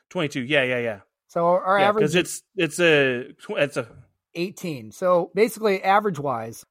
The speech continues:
Speaker 2: the original, our average is twenty.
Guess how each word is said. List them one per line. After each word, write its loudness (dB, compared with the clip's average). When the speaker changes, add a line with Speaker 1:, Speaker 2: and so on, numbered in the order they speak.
Speaker 2:
the -2
original, 4
our 4
average 2
is -6
twenty. 0